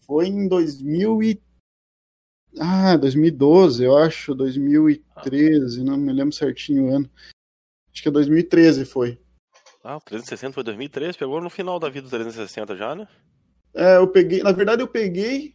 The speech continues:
Speaker 1: eu peguei por causa da mulher. Que eu sempre gostei muito de videogame, sempre gostei muito de jogo, né?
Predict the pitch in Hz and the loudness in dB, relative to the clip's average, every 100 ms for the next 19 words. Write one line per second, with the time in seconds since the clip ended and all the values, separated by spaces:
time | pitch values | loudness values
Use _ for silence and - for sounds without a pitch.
0 | _ - 196 175 208 262 302 254 233 233 | _ -2 -2 0 -4 -4 -6 -8 -2 -2
1 | 220 226 233 233 180 180 - _ _ _ | 0 0 0 2 2 2 -4 _ _ _
2 | _ - - - _ _ _ _ _ _ | _ -20 -20 -20 _ _ _ _ _ _
3 | _ 160 160 165 147 147 147 147 - 190 | _ 4 6 6 6 4 4 0 -4 -2
4 | 196 185 196 214 208 196 175 165 147 180 | 2 2 2 0 0 -2 0 2 4 2
5 | 202 170 160 156 165 165 165 160 147 190 | 2 -2 -2 0 0 0 0 0 2 2
6 | 196 175 185 | 2 -2 -2